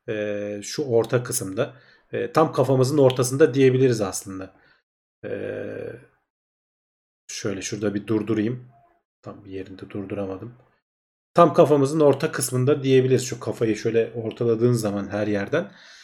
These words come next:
E, tam orta kısmında üzerinde falan böyle tükürük şeylerin akabileceği kanallar falan bile var deniyor. Küçük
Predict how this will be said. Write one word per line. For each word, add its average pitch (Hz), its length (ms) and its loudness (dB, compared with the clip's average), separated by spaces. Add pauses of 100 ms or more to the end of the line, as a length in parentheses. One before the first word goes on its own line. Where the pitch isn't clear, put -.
(360)
E, 107 240 -4
tam 160 200 4
orta 151 220 6
kısmında 156 360 -2
üzerinde 160 480 6
falan 170 320 2
böyle 156 340 6 (300)
tükürük 139 540 0 (180)
şeylerin 143 400 2
akabileceği 139 600 2
kanallar 143 460 4
falan 143 340 0
bile 156 240 2
var 139 240 8
deniyor. 95 260 -8
Küçük - 400 -14